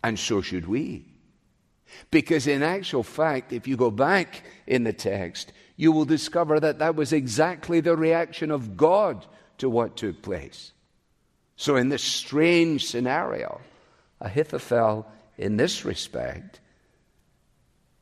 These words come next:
is on the side of God. Therefore, I think we should respect Ahithophel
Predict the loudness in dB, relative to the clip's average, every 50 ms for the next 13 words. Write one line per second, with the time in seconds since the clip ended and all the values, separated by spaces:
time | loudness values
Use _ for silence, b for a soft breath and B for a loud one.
0 | _ _ _ _ _ _ _ _ _ _ _ _ _ _ _ _ _ -10 -8 -4
1 | -4 -2 -2 -2 -2 -2 -2 0 0 0 0 -2 -2 -2 -2 -2 0 0 -2 -4
2 | -8 -12 -18 -20 -20 -20 -20 _ _ _ _ _ _ _ _ _ _ _ _ _
3 | _ _ _ _ _ _ _ _ _ _ _ _ _ _ _ _ _ B B B
4 | B B B B 4 4 4 2 0 2 2 0 0 -2 -4 -4 -4 -2 -4 -4
5 | -2 -4 -4 -2 -2 -2 -2 -2 -2 0 0 0 0 -2 -6 -6 -6 -6 -6 -6
6 | -6 -8 -10 -6 -4 -4 -2 -2 -4 -8 -12 -16